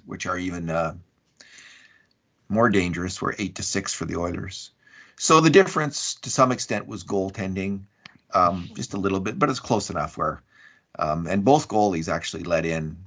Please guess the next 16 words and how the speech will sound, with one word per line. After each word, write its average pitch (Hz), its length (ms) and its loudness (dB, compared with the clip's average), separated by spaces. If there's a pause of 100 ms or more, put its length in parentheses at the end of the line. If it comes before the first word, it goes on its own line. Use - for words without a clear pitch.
(180)
uh, 73 240 -6 (220)
weak 90 220 -2
shots 98 400 2
in 80 80 -6
this 78 160 -6
game. 90 360 -8 (680)
Um, 90 540 6 (1500)
but - 100 -2
the 139 80 6
real 131 180 8
difference 90 360 -4
was 92 160 -4
one 107 380 0
play 104 220 -2
in 80 80 -2
overtime, 78 580 -6